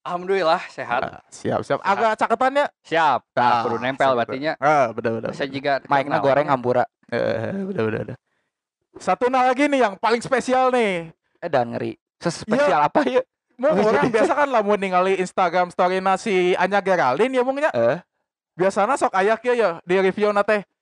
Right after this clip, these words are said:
Speaker 2: Banyak
Speaker 3: Viewersnya
Speaker 2: nih yang
Speaker 3: aya,
Speaker 2: minta.
Speaker 3: viewersna, aya viewersna.
Speaker 2: Oh, loba atuh.
Speaker 3: Eh.
Speaker 2: Banyak nih yang minta aku suruh nge-review bla bla bla bla, misalnya cek
Speaker 3: Eh.
Speaker 2: orang aing nah teh. Emang loba gitu nu minta si ieu? Ternyata gitu minta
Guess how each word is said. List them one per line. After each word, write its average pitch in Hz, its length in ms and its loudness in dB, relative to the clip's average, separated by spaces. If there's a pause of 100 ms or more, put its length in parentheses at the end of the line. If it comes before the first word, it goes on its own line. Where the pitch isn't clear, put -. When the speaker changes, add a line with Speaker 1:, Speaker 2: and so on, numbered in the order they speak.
(380)
Speaker 2:
Banyak 120 100 -16 (220)
Speaker 3:
Viewersnya 285 80 -2
Speaker 2:
nih 247 80 -4
yang 240 160 2
Speaker 3:
aya, 247 80 2
Speaker 2:
minta. 247 160 0
Speaker 3:
viewersna, 202 320 0
aya 160 140 2
viewersna. 160 380 -4 (220)
Speaker 2:
Oh, 160 200 2
loba 143 260 0 (100)
atuh. 117 220 -8
Speaker 3:
Eh. 104 160 -4
Speaker 2:
Banyak 262 280 2
nih 320 140 0
yang 269 120 0
minta 240 260 0
aku 233 220 -2
suruh 233 260 2
nge-review 220 640 0
bla 202 220 0
bla 208 180 0
bla 220 160 0
bla, 233 240 2
misalnya 156 400 -8
cek 107 100 -4
Speaker 3:
Eh. 151 80 0
Speaker 2:
orang 170 240 2
aing 139 200 -2
nah 143 180 2
teh. 139 260 -2 (400)
Emang 196 280 -2
loba 160 320 2
gitu - 200 -2
nu 269 100 2
minta 247 200 2
si 254 140 -4
ieu? 269 160 0 (240)
Ternyata 190 560 0
gitu 247 240 -2
minta 208 560 0